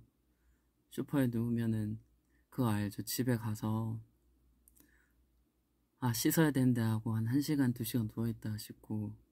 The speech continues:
요즘 <laughs> 계속해서 게을러지네요. 네. 뭘 안 해서 그런가?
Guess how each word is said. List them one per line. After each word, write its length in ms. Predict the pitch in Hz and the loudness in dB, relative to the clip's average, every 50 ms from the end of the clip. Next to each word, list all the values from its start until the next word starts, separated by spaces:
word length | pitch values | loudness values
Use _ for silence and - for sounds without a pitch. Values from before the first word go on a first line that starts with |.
| _ _ _ - - - _ _ _ _ _ _ _ _ _ - | _ _ _ -20 -20 -20 _ _ _ _ _ _ _ _ _ -12
요즘 420 | - 117 - - - - - 123 123 - _ _ _ _ _ _ _ _ - | -12 -12 -10 -8 -6 -6 -6 -6 -8 -12 _ _ _ _ _ _ _ _ -20
<laughs> 420 | - - - - 120 123 113 - - _ _ _ _ - - - - - - - - - - _ _ _ _ _ _ _ _ - _ _ | -18 -12 -10 -4 -4 -4 -4 -4 -12 _ _ _ _ -20 -20 -18 -16 -14 -14 -14 -14 -16 -20 _ _ _ _ _ _ _ _ -20 _ _
계속해서 400 | - 123 120 127 - - 139 135 | -6 -6 -6 -6 -6 -6 -6 -6
게을러지네요. 760 | - - 113 117 131 139 131 - - 113 107 104 110 127 135 _ _ _ _ _ _ _ _ _ _ _ _ _ _ _ _ _ _ _ _ _ _ _ _ _ _ _ _ _ _ _ _ _ _ _ _ - _ _ _ _ - - - _ _ - - _ _ _ _ _ _ - _ _ _ - | -4 0 0 2 2 2 0 2 0 0 0 0 0 -4 -6 _ _ _ _ _ _ _ _ _ _ _ _ _ _ _ _ _ _ _ _ _ _ _ _ _ _ _ _ _ _ _ _ _ _ _ _ -20 _ _ _ _ -20 -20 -20 _ _ -20 -20 _ _ _ _ _ _ -20 _ _ _ -2
네. 300 | 110 101 98 98 98 107 _ _ _ _ _ _ _ _ _ _ _ _ _ _ _ _ _ _ _ _ _ _ _ _ _ _ _ - _ _ _ _ _ | -2 -2 0 -2 -6 -10 _ _ _ _ _ _ _ _ _ _ _ _ _ _ _ _ _ _ _ _ _ _ _ _ _ _ _ -20 _ _ _ _ _
뭘 160 | - 117 104 | -4 -4 -4
안 140 | 104 101 101 | -2 -2 -4
해서 180 | 117 113 120 110 | -4 -4 -4 -4
그런가? 500 | 110 107 101 101 101 101 104 113 127 | -2 -2 -2 -2 -4 -6 -6 -8 -8